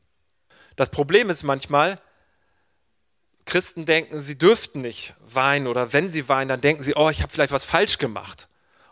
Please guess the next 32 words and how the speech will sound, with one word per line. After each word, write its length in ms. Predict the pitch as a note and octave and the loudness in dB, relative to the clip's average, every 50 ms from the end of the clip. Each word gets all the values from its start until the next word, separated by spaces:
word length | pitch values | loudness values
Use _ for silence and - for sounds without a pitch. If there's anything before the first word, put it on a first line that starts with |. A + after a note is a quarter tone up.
| _ - | _ 0
Oder 280 | D3+ D#3 E3 D#3 C#3+ C3 - | 4 4 4 4 2 -2 -10
"Ich 180 | - - - - | -14 -6 -2 -2
hab 100 | D3+ - | -4 -4
vielleicht 320 | - D3+ D3+ D3+ D3 - | -4 0 0 0 0 -2
nicht 160 | D#3+ D3 - - | -8 -10 -6 -6
genügend 300 | D#3 C#3+ D3+ D#3 D#3 C#3+ | -6 -4 -4 -2 -2 -2
auf 140 | C#3+ - | -2 2
Gott 240 | - E3+ G3+ - - | 4 4 4 4 0
gehört" 240 | D3 B2 A#2 A#2+ A2+ | -4 -2 -2 -2 -2
oder 120 | A#2 A#2+ | -2 -4
"Ich 140 | A#2+ - - | -2 -2 -2
hab 160 | D3+ - - | -4 -4 -2
vielleicht 220 | - D3 C#3+ - - | 0 0 0 2 0
mein 140 | C#3+ C#3 C#3 | -2 0 2
Leben 240 | D3+ E3 E3+ D#3+ | 2 2 2 0
nicht 180 | D3+ D3 - - | -2 -6 -6 -6
in 180 | - D3 C#3+ C#3 | -10 -10 -6 -6
genügend 360 | D#3 D3+ D#3 D#3 D3+ C#3+ - | -6 -4 -4 -6 -8 -6 -4
Hingabe 480 | F3+ G#3 G#3 F#3+ F3 C#3+ C3 B2 B2 | -4 -4 -2 0 0 0 0 0 -6
gelebt." 500 | A2+ A#2 A2+ G#2+ A2 - - - - - _ _ _ _ _ _ _ _ _ _ _ _ _ _ _ _ _ _ _ _ - | -8 -8 -8 -8 -8 -10 -10 -16 -20 -20 _ _ _ _ _ _ _ _ _ _ _ _ _ _ _ _ _ _ _ _ 2
Oder 160 | D#3+ E3+ F3+ | 4 4 4
ich, 220 | E3 - - - - - - - | 4 0 -6 -14 -18 -20 -16 0
irgendwas 360 | - F3 F#3 F#3 E3 F3 E3 - | 4 4 4 6 4 0 0 0
ist 180 | F#3 D#3+ - | -4 -4 -4
in 120 | F3+ E3 D3 | -4 -4 -4
diesem 300 | F#3 F#3 D#3+ F3+ E3+ E3 | -4 -2 0 0 0 0
Jahr 460 | D3 E3+ F3 F3+ G3 G#3 F3 B2+ C3 | 2 2 2 4 4 2 2 2 4
oder, 240 | C#3 D3 D3 C3+ - - - - - - _ | 4 4 4 4 -2 -8 -20 -20 -20 -20 _
oder 220 | - D3+ D#3+ - | 2 4 4 4
ich 200 | A3+ B3 - - | 4 0 -2 4
bin 160 | - G3 E3+ C#3 | 4 4 4 4
falsch, 680 | - - C#3 A#2 G#2 A2 A2 - - - - - - | -6 -4 -4 -4 -4 -4 -8 -10 -8 -8 -8 -10 -12